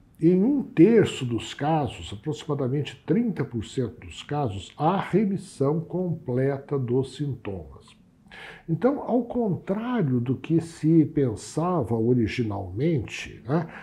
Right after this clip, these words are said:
a síndrome de Tourette foi descrita no fim do século dezenove.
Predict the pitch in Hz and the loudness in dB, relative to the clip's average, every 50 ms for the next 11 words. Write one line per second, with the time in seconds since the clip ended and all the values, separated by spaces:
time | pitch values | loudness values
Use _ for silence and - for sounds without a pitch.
0 | - - - - 127 117 - - - 202 220 196 175 147 131 135 - 123 107 - | -18 -14 -6 -4 -4 -4 -4 -2 0 0 2 4 2 2 0 -2 -2 -2 -2 0
1 | 123 151 170 165 - - - 156 170 175 160 147 151 120 - - - - - 123 | 0 -2 -2 -2 -6 -10 -2 0 2 2 2 2 0 -2 -4 -6 -16 -4 -2 0
2 | 151 180 180 151 - - 123 110 113 123 139 120 - - - - 170 190 190 185 | 2 2 2 0 -2 -4 -4 -2 0 0 0 -2 -2 -8 -4 -2 -2 0 2 2
3 | 165 156 127 - - - - - 147 156 165 160 - - - 127 117 113 117 107 | 2 2 0 0 -2 -12 -4 0 2 2 2 2 0 -4 -6 -4 -2 0 -2 -2
4 | 101 98 101 95 117 110 - 113 120 143 151 147 127 110 85 - 85 - | -2 -4 -4 -4 -4 -4 -6 -6 -2 0 0 0 0 -2 -4 -6 -10 -12